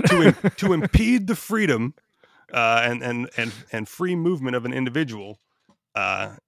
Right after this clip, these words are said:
Speaker 1: is, "You're right, somebody would get shot." Now, if that is an acceptable remedy, then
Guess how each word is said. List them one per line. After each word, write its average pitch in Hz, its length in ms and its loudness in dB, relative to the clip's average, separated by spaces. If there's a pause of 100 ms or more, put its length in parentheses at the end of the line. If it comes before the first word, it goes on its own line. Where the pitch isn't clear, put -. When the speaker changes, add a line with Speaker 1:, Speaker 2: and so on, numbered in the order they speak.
Speaker 1:
is, 120 320 -2 (180)
"You're 170 220 2
right, 185 280 2
somebody 185 440 0
would 175 220 2
get 165 180 0
shot." 160 340 -4 (460)
Now, 127 400 0 (180)
if 131 220 -2
that 151 220 4
is 151 140 0
an 143 60 -2
acceptable 139 1000 -6 (380)
remedy, 117 640 0 (440)
then 131 480 -2